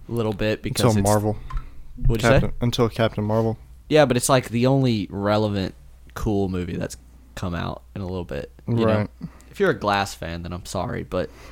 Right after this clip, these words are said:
Speaker 2: <laughs>
Speaker 1: you probably didn't even like that movie to begin with, you know?
Speaker 2: Yeah.
Speaker 1: So,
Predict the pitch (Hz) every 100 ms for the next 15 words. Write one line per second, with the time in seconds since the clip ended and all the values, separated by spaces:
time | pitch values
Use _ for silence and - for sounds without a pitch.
0 | 135 110 120 113 120 117 - 101 92 90
1 | 87 85 87 82 80 69 78 156 - -
2 | 95 95 87 76 - 113 107 120 - 131
3 | 120 110 - - - 113 101